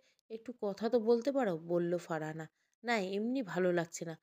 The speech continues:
"তাড়াতাড়ি নাস্তা দাও, আমার বের হতে হবে।"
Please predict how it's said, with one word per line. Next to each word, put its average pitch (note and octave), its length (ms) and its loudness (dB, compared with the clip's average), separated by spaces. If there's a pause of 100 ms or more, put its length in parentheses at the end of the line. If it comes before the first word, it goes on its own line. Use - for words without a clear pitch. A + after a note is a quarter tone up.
(340)
"তাড়াতাড়ি B3 480 0
নাস্তা A3 400 0
দাও, E3+ 260 -4
আমার F#3+ 280 -2
বের F3 260 2
হতে E3+ 180 -4
হবে।" D#3+ 220 -4